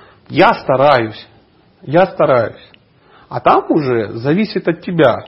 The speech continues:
как ты на мои старания отреагируешь. Если же ты пытаешься что-то делать и сразу назначаешь цену за это,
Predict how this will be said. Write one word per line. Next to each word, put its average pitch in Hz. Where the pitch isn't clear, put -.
как 185
ты 165
на 143
мои 147
старания 143
отреагируешь. 123
Если 220
же 185
ты 180
пытаешься 170
что-то 151
делать 160
и 127
сразу 170
назначаешь 139
цену 349
за 147
это, 120